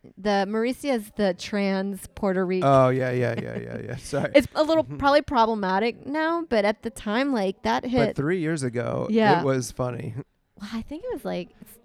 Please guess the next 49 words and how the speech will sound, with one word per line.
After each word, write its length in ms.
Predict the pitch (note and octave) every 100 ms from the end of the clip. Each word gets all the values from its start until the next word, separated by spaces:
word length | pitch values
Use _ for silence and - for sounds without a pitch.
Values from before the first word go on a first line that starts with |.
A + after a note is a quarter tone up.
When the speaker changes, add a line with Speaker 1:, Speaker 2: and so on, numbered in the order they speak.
| _ -
Speaker 1:
been 180 | G3+ F#3+
so 180 | F3+ F3+
long 320 | - - -
now. 240 | F2 E2+
Speaker 2:
Yeah, 140 | C3 C3
it 100 | C#3
is 160 | E3
funny. 260 | - C3 B2
Uh, 220 | A#2+ A#2+ A2+
well, 200 | A#2+ G3
Speaker 1:
Yeah. 120 | F#3
Speaker 2:
that's 140 | F#3
fucked 220 | - A#2 -
up, 160 | A#2
too, 280 | - A#2 A2+
how 340 | A2+ A2 A2+ - _ - - -
things 260 | C#3+ C3+ A#2+
that 80 |
you 100 | B2+
think 220 | A#2+ B2+ A#2+
just 220 | B2 -
happened, 280 | A2+ A#2+ D3
you're 80 | F#3+
like, 80 | G#3
"Yeah, 140 | B2+
I 40 | C3
remember 340 | D3 A2+ A2+
that 140 | A2 B3+
Speaker 1:
Yeah, 140 | A#3
Speaker 2:
just 80 | G3+
Speaker 1:
you're 80 | F#3+
like, 60 | F#3
Speaker 2:
happened." 80 | -
Speaker 1:
"That 80 | A#3+
was 140 | D#4 -
eight 240 | F#3 F3 -
years 200 | - -
ago." 380 | - - G1+ - _ _ _
Speaker 2:
Yeah, 180 | C3 D#3
and 100 | D3
it's 120 | C#3
Speaker 1:
Yeah. 160 | G3+ F#3+
Speaker 2:
true. 240 | D3+ D3 - - - - - - - _ _ _ _ _ _ -
Yeah, 160 | C#3 C3
I 60 | C3
think, 200 | D#3 C3
I 80 | C3
think, 340 | - D3 -
um, 560 | B2+ A#2+ A2+ A2+ A2+